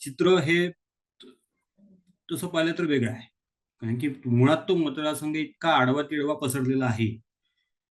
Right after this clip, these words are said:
आणि तो मुळात रिझर्व्ड आहे. तर कृपाल तुमाले दोनदा तिथनं निवडून आलेत. याच्या, अं, आधी काँग्रेसकडे ती सी-, जागा होती.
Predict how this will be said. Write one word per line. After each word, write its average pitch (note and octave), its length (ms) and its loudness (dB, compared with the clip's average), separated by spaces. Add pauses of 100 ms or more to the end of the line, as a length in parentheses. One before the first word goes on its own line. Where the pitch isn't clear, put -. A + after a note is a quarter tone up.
(160)
आणि B2 520 0
तो D3 160 -2
मुळात C3+ 340 0
रिझर्व्ड B2+ 380 2
आहे. - 100 -14 (1120)
तर B2 720 -8 (420)
कृपाल C3 340 0
तुमाले C#3+ 340 2
दोनदा C3 500 4 (180)
तिथनं B2+ 240 -4
निवडून B2 280 4
आलेत. G2+ 220 -4 (640)
याच्या, C#3 480 -2 (240)
अं, B2+ 680 -2
आधी B2+ 600 0
काँग्रेसकडे B2+ 520 0
ती B2 160 0
सी-, B2 540 -8
जागा A2 240 -2
होती. G#2 300 -4